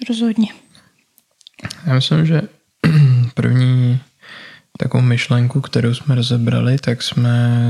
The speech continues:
Speaker 2: se začali bavit o té anorexii.
Speaker 1: Mhm.
Speaker 2: A co mně přišlo nejvíc zajímavý, ještě vlastně než jsem tě poznal, tak jsem měl takovou tu obvyklou představu o anorexii, že to je prostě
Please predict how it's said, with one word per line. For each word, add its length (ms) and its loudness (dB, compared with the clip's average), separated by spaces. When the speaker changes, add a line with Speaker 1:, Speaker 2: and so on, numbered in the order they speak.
Speaker 2:
se 200 -2
začali 320 -4
bavit 260 -2
o 60 -2
té 180 -6
anorexii. 640 -2
Speaker 1:
Mhm. 140 2
Speaker 2:
A 600 0
co 180 -2
mně 180 2
přišlo 360 -2
nejvíc 280 2
zajímavý, 560 2
ještě 300 -2
vlastně 280 0
než 140 0
jsem 180 0
tě 120 -4
poznal, 600 0
tak 220 -2
jsem 220 -2
měl 260 0
takovou 600 -2
tu 340 -4
obvyklou 580 -2
představu 560 -4
o 180 -4
anorexii, 880 0
že 140 -2
to 140 -6
je 100 -2
prostě 840 -4